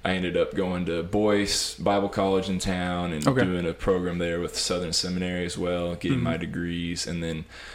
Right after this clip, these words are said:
Speaker 1: started working at a church, and then was looking for and got the opportunity to teach at Cal as a, as an outlet of ministry.
Speaker 2: What did you study at Southern?
Speaker 1: Um, I started on this worldview, like, apologetics tracks.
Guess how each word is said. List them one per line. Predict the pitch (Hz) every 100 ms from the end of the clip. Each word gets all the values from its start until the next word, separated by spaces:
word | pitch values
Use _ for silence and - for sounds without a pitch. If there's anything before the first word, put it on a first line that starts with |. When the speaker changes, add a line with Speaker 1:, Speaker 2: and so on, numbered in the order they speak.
| -
Speaker 1:
started | 113 101
working | 95 98 101
at | 90
a | 76 -
church, | 143 123 - - -
and | 98
then | 98 95
was | 92 90
looking | 107 107 101
for | - 92 92
and | 87
got | 87 -
the |
opportunity | 85 87 - 82 85 82
to | -
teach | - 92 -
at | -
Cal | - 85 82 80 - -
as | 82 76
a, | 73
as | 69 80
an | 76 -
outlet | 90 - 85
of | 80 82
ministry. | 78 - - - 101 -
Speaker 2:
What | 143 139
did | 123
you | 117
study | - 117 110 110
at | 101
Southern? | - 117 117 113 - - - - -
Speaker 1:
Um, | - 127 135 135
I | 123
started | 127 - - 170 190 160 131 117 95 - - - - - - - - - - - - -
on | 110 117
this | 110 -
worldview, | 101 95 117 117 92 95 101 107 107 101 -
like, | 85 90
apologetics | 82 - 101 92 92 95 95 -
tracks. | - 92 92 - -